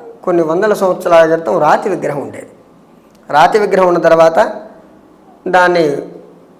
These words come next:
ఒక వంద సంవత్సరాలకు పూర్వం పంచలోహ విగ్రహం ఉండేది. తర్వాత ఒక డెబ్బై ఎనభై సంవత్సరాల తర్వాత అక్కడ అగ్ని ప్రమాదం జరగడం వల్ల ఆ విగ్రహాన్ని తీసేసి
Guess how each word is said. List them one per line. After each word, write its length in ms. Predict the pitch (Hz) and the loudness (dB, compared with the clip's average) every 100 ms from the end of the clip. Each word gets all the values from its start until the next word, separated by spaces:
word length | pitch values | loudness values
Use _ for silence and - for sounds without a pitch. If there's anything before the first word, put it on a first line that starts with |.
| - | -8
ఒక 500 | - 175 160 135 113 92 - - _ _ _ - | -4 2 4 4 -2 -10 -20 -20 _ _ _ -2
వంద 160 | 175 175 | 0 2
సంవత్సరాలకు 600 | 170 180 175 180 165 151 | 2 2 4 4 4 0
పూర్వం 640 | - 165 165 165 - - - - | 0 2 4 0 -2 -10 -10 -4
పంచలోహ 420 | 156 175 170 151 | -2 0 2 2
విగ్రహం 320 | 147 143 147 | 0 -2 -2
ఉండేది. 320 | 147 151 156 - - - - _ _ - | -2 -2 -4 -10 -18 -20 -20 _ _ -2
తర్వాత 240 | 175 175 | 4 4
ఒక 160 | 175 165 | 4 2
డెబ్బై 300 | 160 160 165 | 2 2 2
ఎనభై 200 | 160 156 | 2 0
సంవత్సరాల 460 | 151 160 165 170 160 | 0 0 4 4 6
తర్వాత 280 | 156 156 | 2 2
అక్కడ 200 | 131 156 | 0 2
అగ్ని 220 | 143 160 190 | 0 0 -2
ప్రమాదం 440 | 170 160 156 151 | 0 0 0 0
జరగడం 320 | 147 147 147 | -2 -2 -2
వల్ల 440 | 147 170 160 127 - - - - - | -2 0 0 -2 -10 -18 -20 -12 -2
ఆ 100 | 143 | 0
విగ్రహాన్ని 520 | 143 139 160 156 147 | 0 0 2 2 0
తీసేసి 560 | 151 151 151 214 240 | -2 0 0 -2 -8